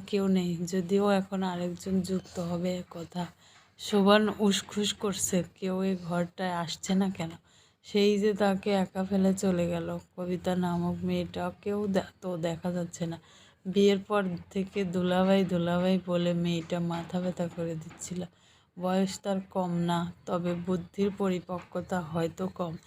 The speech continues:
শোভন উঠে দাঁড়াতেই কথা এসে সামনে দাঁড়ালো।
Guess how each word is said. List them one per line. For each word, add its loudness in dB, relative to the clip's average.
শোভন 4
উঠে 4
দাঁড়াতেই 8
কথা 0
এসে 2
সামনে 2
দাঁড়ালো। 0